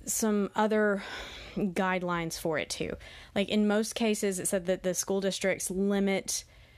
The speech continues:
employee authorization to, like, commissioned peace officers, um, but you can offer that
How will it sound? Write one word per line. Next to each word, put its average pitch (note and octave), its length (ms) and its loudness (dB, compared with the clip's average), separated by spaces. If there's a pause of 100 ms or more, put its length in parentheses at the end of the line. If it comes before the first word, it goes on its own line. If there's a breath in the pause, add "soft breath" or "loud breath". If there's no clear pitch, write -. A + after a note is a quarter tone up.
(540 loud breath)
employee A3 560 4
authorization G3+ 840 0
to, - 120 -2
like, F3+ 200 -2
commissioned F3+ 440 -2
peace F3+ 240 -4
officers, E3 680 -2 (340 loud breath)
um, - 300 -4 (520)
but F3+ 300 0 (640)
you G3 400 0
can F#3 640 0 (640)
offer F#3+ 400 0
that D3+ 560 -4